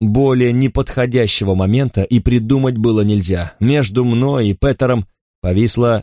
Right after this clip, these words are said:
напряженная пауза. «Что это было?»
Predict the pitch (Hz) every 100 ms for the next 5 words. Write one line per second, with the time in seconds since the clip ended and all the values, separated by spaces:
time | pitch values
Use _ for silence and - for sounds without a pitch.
0 | - 135 131 131 135 95 107 101 104 104
1 | 107 98 87 87 - - _ _ _ _
2 | _ _ _ _ - - - 98 95 92
3 | - 90 85 76 60 -